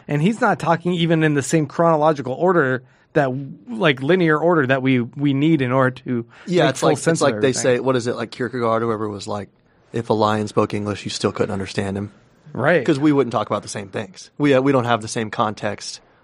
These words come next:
Speaker 2: or, or lens through which we see the world. Yeah,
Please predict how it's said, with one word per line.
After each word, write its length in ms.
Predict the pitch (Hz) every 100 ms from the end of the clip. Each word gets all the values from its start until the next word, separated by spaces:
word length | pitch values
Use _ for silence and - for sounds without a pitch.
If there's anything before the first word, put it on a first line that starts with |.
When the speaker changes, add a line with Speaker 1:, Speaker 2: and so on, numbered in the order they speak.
| _
Speaker 2:
or, 400 | - 120 113 107 -
or 140 | 113
lens 400 | 104 113 110 - - - - _
through 160 | - 117
which 200 | 110 -
we 60 | 110
see 160 | -
the 80 | 107
world. 360 | 98 104 101 - -
Yeah, 260 | 139 113